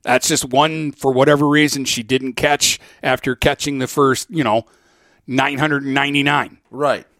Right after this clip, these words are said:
Speaker 1: Uh, it just popped out of her glove. Inopportune moment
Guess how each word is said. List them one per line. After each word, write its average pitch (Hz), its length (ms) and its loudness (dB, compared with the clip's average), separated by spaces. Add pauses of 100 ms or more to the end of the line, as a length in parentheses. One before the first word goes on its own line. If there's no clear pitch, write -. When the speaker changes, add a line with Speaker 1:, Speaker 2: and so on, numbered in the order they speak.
(180)
Speaker 1:
Uh, 113 180 -4
it 120 160 -2
just - 260 0
popped 139 300 4
out 160 160 4
of 147 80 -2
her 143 100 2
glove. 156 400 4 (680)
Inopportune 165 680 0
moment 160 320 4